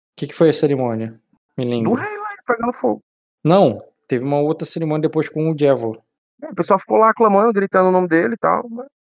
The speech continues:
Speaker 2: Aí foram pro salão, aí no salão passaram a coroa pra ele, foi? Quem foi que, eu nem lembro quem foi que botou a coroa nele.
Speaker 1: Também não lembro agora não, mas eu lembro que ele foi coroado.
Speaker 2: Ele foi coroado lá. E eu fiquei lá esperando, de boa.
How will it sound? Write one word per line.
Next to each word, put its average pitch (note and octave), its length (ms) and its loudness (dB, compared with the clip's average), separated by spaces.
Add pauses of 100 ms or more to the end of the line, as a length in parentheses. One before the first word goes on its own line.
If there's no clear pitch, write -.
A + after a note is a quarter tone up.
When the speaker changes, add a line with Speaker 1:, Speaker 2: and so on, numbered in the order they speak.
(240)
Speaker 2:
Aí D#3+ 140 2
foram F3+ 200 -2
pro F3+ 120 -8
salão, G3+ 580 2
aí F#3+ 80 0
no F3+ 80 -4
salão G3 640 0 (220)
passaram E3+ 320 0
a D#3+ 40 -4
coroa E3 300 0
pra D3 220 0
ele, F#3+ 200 -2
foi? F3 240 -8
Quem F#3 140 -8
foi F#3+ 180 -8
que, F#3 80 -20
eu - 160 -10
nem F#3 120 0
lembro C4+ 120 -2
quem G3+ 120 -6
foi F#3 100 -6
que E3+ 60 -14
botou D#3 180 0
a - 20 -8
coroa C3+ 200 -2
nele. D#3+ 240 -6 (400)
Speaker 1:
Também B2 180 -4
não B2+ 120 0
lembro C3 180 -2
agora C3 220 0
não, C3 160 0
mas A2 140 -2
eu A2+ 60 0
lembro A2+ 140 -2
que A#2+ 60 -6
ele A2+ 60 -8
foi B2 120 -4
coroado. C3 400 2 (520)
Speaker 2:
Ele - 100 -16
foi D3 120 -12
coroado F3 580 -6
lá. C#3+ 340 -6 (440)
E - 60 -12
eu D3 80 -6
fiquei D#3 180 -4
lá D3+ 120 2
esperando, F3+ 540 2
de E3 80 -8
boa. G3 380 -6